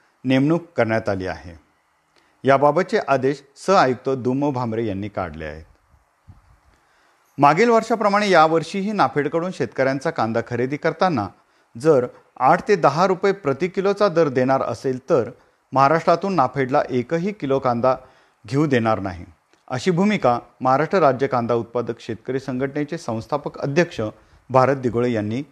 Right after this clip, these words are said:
घेतली आहे. धार्मिकदृष्ट्या अत्यंत महत्त्वाचा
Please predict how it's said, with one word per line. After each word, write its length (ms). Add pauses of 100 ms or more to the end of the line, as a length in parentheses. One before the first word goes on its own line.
(240)
घेतली 320
आहे. 320 (2000)
धार्मिकदृष्ट्या 600
अत्यंत 400
महत्त्वाचा 640